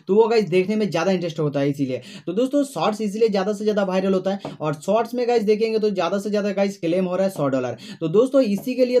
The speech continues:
थोड़ा सा अपडेट जो गाइस चेंज हुआ है, जो शॉर्ट्स अगर आप बना रहे हैं तो उसमें भी गाइस आपको मोनेटाइजेशन करने के लिए मिल जाएगा। हाँ गाइस, बिल्कुल सही सुना, जो गाइस मोनेटाइजेशन आपको भी मिलेगा,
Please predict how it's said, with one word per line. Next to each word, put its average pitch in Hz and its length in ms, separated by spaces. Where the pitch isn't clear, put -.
थोड़ा 202 200
सा 226 140
अपडेट 196 260
जो 208 160
गाइस 208 180
चेंज 190 240
हुआ 185 180
है, 254 100
जो 180 140
शॉर्ट्स 208 320
अगर 233 160
आप 208 160
बना 170 100
रहे 170 180
हैं - 260
तो 185 60
उसमें 226 280
भी 254 80
गाइस 233 180
आपको 240 260
मोनेटाइजेशन 202 680
करने 170 280
के 185 100
लिए 208 120
मिल 147 180
जाएगा। 131 260
हाँ 185 160
गाइस, 233 160
बिल्कुल 202 300
सही 151 220
सुना, 143 200
जो 160 160
गाइस 208 200
मोनेटाइजेशन 190 580
आपको 165 260
भी 202 100
मिलेगा, 196 380